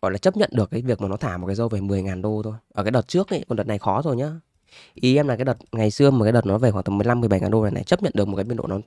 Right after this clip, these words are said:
có thể thả một cái dâu về, về mười ngàn đô. Còn không thì nó chỉ tạm đáy ở vùng ba, mười hai, mười ba ngàn đô thôi. Ngày xưa em từng có nói là nó có thể cùng lắm nó sẽ thả một cái dâu về khoảng tầm mười, mười một ngàn đô thôi. Chứ nó không thể nào nó xả về tám ngàn đô được đâu.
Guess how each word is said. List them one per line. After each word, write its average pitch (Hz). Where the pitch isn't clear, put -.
có 131
thể 131
thả 92
một 92
cái 101
dâu 113
về, 101
về 104
mười 101
ngàn 98
đô. 107
Còn 104
không 123
thì 107
nó 98
chỉ 95
tạm -
đáy 98
ở 131
vùng 110
ba, 107
mười 104
hai, 110
mười 104
ba 104
ngàn 101
đô 98
thôi. 107
Ngày 113
xưa 143
em 135
từng 117
có 104
nói 101
là 135
nó 104
có 135
thể 139
cùng 113
lắm 120
nó 123
sẽ 135
thả 110
một 98
cái 101
dâu 127
về 113
khoảng 95
tầm 98
mười, 104
mười 117
một 104
ngàn 98
đô 117
thôi. 107
Chứ -
nó 139
không 135
thể 113
nào 95
nó 98
xả 101
về 95
tám 98
ngàn 131
đô 113
được 107
đâu. 110